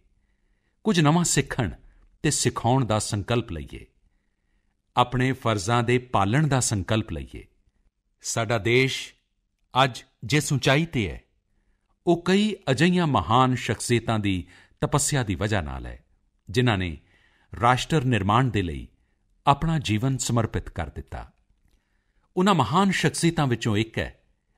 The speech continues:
ਲੋਕਮਾਨਿਆ ਤਿਲਕ। ਇੱਕ ਅਗਸਤ ਦੋ ਹਜ਼ਾਰ ਵੀਹ ਨੂੰ ਲੋਕਮਾਨਿਆ ਤਿਲਕ ਜੀ ਦੀ ਸੌਵੀਂ ਬਰਸੀ ਹੈ।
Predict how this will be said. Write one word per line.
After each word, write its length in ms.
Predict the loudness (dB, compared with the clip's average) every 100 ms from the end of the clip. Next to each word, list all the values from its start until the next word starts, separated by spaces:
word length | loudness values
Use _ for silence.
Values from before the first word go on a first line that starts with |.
| _ _
ਲੋਕਮਾਨਿਆ 680 | 2 4 4 4 2 2 -2
ਤਿਲਕ। 440 | 0 -2 -2 -10 -20 _ _ _ _ _ _ _ _ _
ਇੱਕ 240 | 0 0 -4 -2
ਅਗਸਤ 380 | 2 0 -2 -4
ਦੋ 220 | -2 -2
ਹਜ਼ਾਰ 320 | 0 0 -2
ਵੀਹ 220 | -2 -2
ਨੂੰ 200 | -2 -6 -14 _ _ _ _ _ -6
ਲੋਕਮਾਨਿਆ 560 | 2 2 4 2 2 0
ਤਿਲਕ 320 | 0 0 0
ਜੀ 160 | -2
ਦੀ 220 | -2 -4 -10 _ _
ਸੌਵੀਂ 460 | -2 2 2 2 -2
ਬਰਸੀ 460 | -4 -4 -4
ਹੈ। 60 | -6